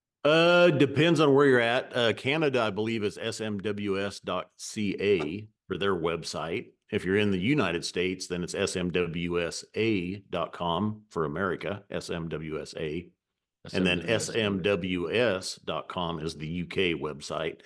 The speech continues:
Speaker 1: There's more information there. We are, we do operate on an annual, uh, membership. Uh, if you're in the U K, the, the best benefit is,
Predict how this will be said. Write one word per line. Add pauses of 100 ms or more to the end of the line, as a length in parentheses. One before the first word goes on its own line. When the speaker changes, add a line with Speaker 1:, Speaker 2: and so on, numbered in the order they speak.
(240)
Speaker 1:
There's
more
information
there.
We
are,
we
do
operate
on
an
annual, (360)
uh,
membership. (560)
Uh,
if
you're
in
the
U
K, (120)
the,
the
best
benefit
is,